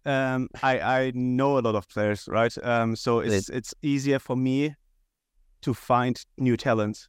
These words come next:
Speaker 1: Um, obviously, sometimes it can be people from a different, uh, team that we have to poach, you know? Uh, sometimes it's just a small, like, a guy who no one knows, but he's fucking insane at the game.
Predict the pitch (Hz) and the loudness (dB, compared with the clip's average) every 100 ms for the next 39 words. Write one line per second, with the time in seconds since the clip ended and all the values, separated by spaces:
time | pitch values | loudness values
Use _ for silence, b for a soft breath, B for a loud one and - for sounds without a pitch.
0 | _ - 123 120 117 110 _ _ - 135 | _ -4 -2 0 -2 -4 _ _ -8 -2
1 | 151 139 - 120 143 135 127 127 120 - | 0 0 0 -2 0 -2 0 -2 -2 -4
2 | 135 117 120 120 117 110 131 117 - 120 | -2 0 2 2 0 -2 -4 -6 -2 0
3 | 113 117 - 117 113 - 120 117 113 110 | 0 0 0 0 -2 0 0 0 -2 -4
4 | - 123 123 123 120 127 120 - 127 131 | 0 0 2 0 0 0 0 -2 -2 2
5 | 127 - - 120 117 120 - _ _ - | 2 0 -4 -2 -2 -4 -8 _ _ -8
6 | 123 120 120 117 120 120 - 131 127 131 | -2 0 0 0 -2 -4 0 0 2 0
7 | 123 123 127 117 131 120 - 127 - 127 | 0 -2 -4 -4 -2 -2 -2 -4 -4 0
8 | 131 131 123 - - - 127 120 120 _ | 2 2 -2 -10 -16 -4 0 0 0 _
9 | _ _ _ 131 117 127 131 131 131 131 | _ _ _ -4 2 2 2 2 2 2
10 | 127 131 143 139 120 117 120 120 139 127 | 2 2 0 0 -4 -4 -4 -4 -6 -4
11 | 127 117 - 131 120 120 113 127 123 | -2 -2 0 0 0 -2 0 0 0